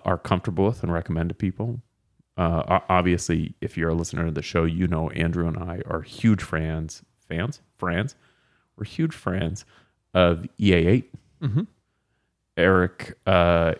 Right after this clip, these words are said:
Speaker 1: is a dude who will talk to you on Instagram and make a watch strap exactly like you want it.
Speaker 2: At his detriment.
Speaker 1: At his detriment.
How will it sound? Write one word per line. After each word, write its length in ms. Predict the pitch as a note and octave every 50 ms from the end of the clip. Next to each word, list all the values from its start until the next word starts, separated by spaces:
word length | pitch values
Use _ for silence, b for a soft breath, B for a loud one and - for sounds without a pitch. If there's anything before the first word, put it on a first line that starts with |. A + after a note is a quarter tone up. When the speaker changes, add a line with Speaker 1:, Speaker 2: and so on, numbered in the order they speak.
| - -
Speaker 1:
is 640 | F2+ F2 E2+ F2 E2+ F2 E2+ E2 D#2 D2 - - - _ -
a 100 | F#2 E2
dude 500 | D2+ E2+ F2+ F2+ F#2+ G2 G#2 A#2 C3 - _ _ _ _ _ _ _ _ _ _ _ _ _ _ _ _ _
who 160 | - - G#2
will 640 | F#2 F2 D#2+ E2+ F2+ E2+ F2 E2 E2 E2 D#2+ E2+ - _ _ _ _ _ _ _ _ _
talk 260 | - - - F#2+ - -
to 160 | - - A#2+
you 80 | G#2 -
on 140 | G2+ G2 G2+
Instagram 680 | F#2 F#2+ - - G2 F#2+ F#2+ F#2+ G2 G#2+ G#2+ G#2 F2 - _ -
and 380 | F2+ F2 F2 F2 E2+ E2 - -
make 300 | F2+ F2 E2+ E2+ E2+ - - - _ _ -
a 80 | F#2+ F2+
watch 280 | E2 E2 E2+ E2 D#2+ -
strap 340 | - - F#2 F#2 F#2 - -
exactly 500 | - F2 E2 D#2 C#2+ D#2 F2 - - F2 F2
like 260 | E2+ E2+ E2+ F2 -
you 60 | F2 E2
want 300 | E2 D#2+ D#2 D#2 - -
it. 100 | C#3 C#3 - _ _ _ _ _ _ _ _ _ _ _ _ _ _ _ _ -
Speaker 2:
At 140 | - F3+ C#3+
his 240 | - - B3+ B3+ -
detriment. 540 | - F3+ E3 - - - A2+ E2 - - - - _ _ _ _ _ _ _ _
Speaker 1:
At 100 | - -
his 140 | - G2 F#2
detriment. 440 | - G2 F2+ - - G2+ G#2 B2+